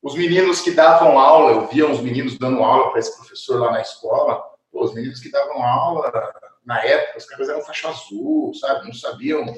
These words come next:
sabia, às vezes, menos coisas do que eu. Eu falei, "Cara, eu, eu vou com-, eu vou começar e vou correr atrás. Vou me, me juntar a um, a outro, vou atrás dos professores, alguém que possa me ajudar."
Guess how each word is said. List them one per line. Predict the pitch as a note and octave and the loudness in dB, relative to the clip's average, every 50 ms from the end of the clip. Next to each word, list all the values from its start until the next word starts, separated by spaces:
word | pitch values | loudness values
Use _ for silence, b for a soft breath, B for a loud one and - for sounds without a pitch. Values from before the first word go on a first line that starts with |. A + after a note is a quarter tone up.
| - _ _ | -18 _ _
sabia, | _ - A#2+ B2+ D#3+ D#3+ D3 | _ -12 -6 0 2 4 4
às | B2+ - - | 4 2 0
vezes, | D3 B2 B2 B2 | -2 -4 -4 -4
menos | B2+ C3+ D3+ F3 E3+ - | -4 -2 -2 -2 -4 -4
coisas | - - D3+ D3 D3 - - | -6 -6 -6 -6 -6 -10 -12
do | - | -16
que | - - B2+ A#2 A2 | -12 -6 -4 0 2
eu. | B2 D3+ D#3+ | 4 4 4
Eu | D#3 - | 2 0
falei, | - E3+ - | -4 -6 -6
"Cara, | A3+ G#3+ F#3+ D#3+ C3+ A#2 A2+ A#2 A#2 - - - | -6 -4 -2 0 0 0 0 0 -2 -4 -4 -4
eu, | - - - - - _ _ _ - | -4 -4 -6 -8 -14 _ _ _ -2
eu | - - - - | 0 0 2 2
vou | - - - - | 4 2 4 2
com-, | G3+ F#3 - - | 0 -2 -2 -2
eu | - - | -2 -2
vou | F#3+ - | -2 0
começar | - G3 F#3 F3 - - - - B2+ B2 B2 C3 - A#2 G#2 - - - - - _ _ | 0 0 0 0 0 -2 -2 0 0 2 2 2 2 0 -2 -6 -8 -12 -18 -20 _ _
e | G#3 G3+ | -4 2
vou | - - - | 2 4 4
correr | G3 E3+ F#3 F#3 - | 6 6 6 6 4
atrás. | A#3 A3 G#3 F#3 - - - - - - - - - _ | 4 4 6 6 6 6 4 0 -4 -8 -12 -16 -16 _
Vou | A2+ B2 C3 C#3 | 0 0 2 2
me, | D3 C#3+ C3+ B2 A2 - - - - _ _ _ | 0 -2 -4 -4 -4 -6 -8 -12 -18 _ _ _
me | A#2 A#2+ B2 B2+ C3 | -12 -8 -6 -4 -4
juntar | - D3 C3 B2 B2 - B2 B2 | -4 -4 -6 -6 -6 -4 0 2
a | C3+ C3+ A#2+ A2+ A2+ | 4 4 4 2 2
um, | B2+ C#3+ D#3 D#3 | 0 0 0 0
a | C3 A2+ | 2 2
outro, | - A2 A2+ - D3+ D3+ D3+ E3 D#3+ D#3+ - - | 0 0 2 2 2 2 2 0 0 0 -2 -4
vou | B2 C3+ | 0 0
atrás | C3 B2+ - - - A2 A#2 B2+ C3+ B2+ | 0 0 -2 -6 -6 -2 0 0 0 0
dos | B2+ - | -2 -6
professores, | - A#2+ - A#2 - - C3 C3 B2+ | -10 -12 -12 -12 -8 -2 0 0 2
alguém | A#2+ G#2+ - B2+ | 2 0 -2 -4
que | B2+ - - | -6 -8 -6
possa | - B2 A#2+ - B2 | -6 -6 -6 -6 -6
me | A#2+ A#2+ | -6 -6
ajudar." | A#2 - G#2+ F#2+ G2 G2+ A2 D#3 C4 - | -6 -8 -10 -8 -6 -4 -4 -4 -6 -10